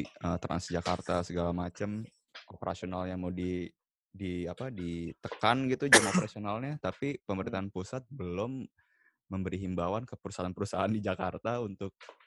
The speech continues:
Speaker 1: menerapkan work from home gitu. Jadi malah makin membludak setiap satu bisnya gitu, setiap satu keretanya gitu.
Speaker 2: Ya, itu kan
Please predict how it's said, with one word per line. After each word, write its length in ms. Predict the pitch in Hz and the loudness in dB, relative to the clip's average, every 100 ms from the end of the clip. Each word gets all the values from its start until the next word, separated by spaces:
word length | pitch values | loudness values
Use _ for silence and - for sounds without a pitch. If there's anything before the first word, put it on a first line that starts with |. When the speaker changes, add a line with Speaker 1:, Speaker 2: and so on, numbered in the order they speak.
| - | -8
Speaker 1:
menerapkan 720 | 95 92 92 - 92 92 90 95 - _ _ _ _ - | -4 -2 -2 -2 -6 -4 -6 -8 -12 _ _ _ _ -6
work 120 | 87 | -6
from 240 | - 110 151 | 2 4 8
home 300 | 147 131 123 | 8 8 6
gitu. 200 | 107 98 | 2 2
Jadi 380 | 98 107 139 143 _ _ _ _ _ - | 0 -2 -4 -6 _ _ _ _ _ -2
malah 200 | 95 98 | 0 2
makin 240 | 98 107 | 2 0
membludak 580 | 98 95 117 180 156 - | 0 2 2 4 4 4
setiap 380 | - - 123 - | -4 0 2 2
satu 640 | - 117 - 127 120 120 - _ | 0 -2 0 0 2 0 -2 _
bisnya 640 | - 110 113 - 135 127 117 | -6 -2 -2 -4 -6 -4 -4
gitu, 140 | 110 | -4
setiap 220 | - 104 | -4 -4
satu 200 | - 101 | -2 -6
keretanya 440 | - 104 - 110 - 117 107 104 | -4 -4 -2 -4 -4 -6 -6 -8
gitu. 180 | 107 117 _ _ - | -12 -16 _ _ -20
Speaker 2:
Ya, 340 | 226 190 185 175 | -2 4 4 4
itu 220 | 208 247 247 233 - | 8 10 10 8 6
kan 260 | 247 262 | 6 6